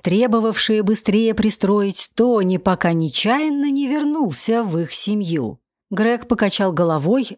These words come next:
затем взял дочь под руку и повел к алтарю. Во всем этом было и хорошее. От злости на Элис он перестал волноваться и шел почти спокойно, без всяких мыслей, что отдает свою любимую дочь в руки преступника, извращенца и алкоголика Романа.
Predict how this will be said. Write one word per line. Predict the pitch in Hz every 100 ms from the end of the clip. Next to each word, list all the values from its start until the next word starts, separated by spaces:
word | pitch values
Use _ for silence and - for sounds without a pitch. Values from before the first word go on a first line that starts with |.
| -
затем | 160 185 - 269 240
взял | 170 220 202
дочь | 165 214 -
под | - 285 247
руку | 240 214 226
и | 196
повел | 180 165 196 202
к | 170
алтарю. | 165 165 160 151 143 - _ -
Во | 208
всем | 226 - 302 262
этом | 254 233 226
было | 220 208
и | 190
хорошее. | - 170 160 160 165 - 240 240 -
От | 196 185
злости | 196 208 -
на | 196 196 208
Элис | 262 247 -
он | 214
перестал | 214 214 - 233 202
волноваться | 180 190 208 269 320 -
и | 175
шел | - 240
почти | 220 202 - 214
спокойно, | - - 226 - 202 165 165
без | 170 185
всяких | - 214 165 165 -
мыслей, | 247 277 196 160 -
что | - 214 214
отдает | 214 185 220 233 233
свою | - 175 214 247
любимую | 233 220 220 233 208 202
дочь | 190 294 -
в | 196
руки | 226 254 247
преступника, | - 226 233 - - 320 294 185 170 -
извращенца | 170 214 208 185 196 196 - 302 294 180
и | -
алкоголика | 190 190 - 185 175 220 214 190
Романа. | 180 180 165 151 147 131 135